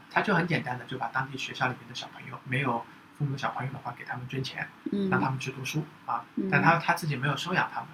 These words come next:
Speaker 1: 就是他就是负责他们的学费，啊，
Speaker 2: 嗯。
Speaker 1: 这样的小项目我们都会有一些。
Speaker 2: 我们之前有聊过，就加拿大的那个 G Adventures，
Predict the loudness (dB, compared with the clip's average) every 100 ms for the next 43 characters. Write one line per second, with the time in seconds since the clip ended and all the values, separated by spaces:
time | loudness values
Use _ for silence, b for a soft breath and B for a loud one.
0 | -18 -20 -16 -6 -2 -2 -2 -4 -4 -6
1 | -4 -2 -2 -4 -6 -2 -2 -2 -14 -16
2 | -16 -6 -4 0 4 4 4 0 -2 2
3 | 2 0 -10 -16 -14 -10 -8 -8 -10 -10
4 | -10 -10 -16 -20 -20 -4 0 2 4 4
5 | 6 4 2 0 2 0 -2 -2 -2 0
6 | -4 -8 -10 -4 -2 0 -2 -2 2 2
7 | 2 -2 -2 -2 -2 0 2 2 2 2
8 | 0 0 -4 -4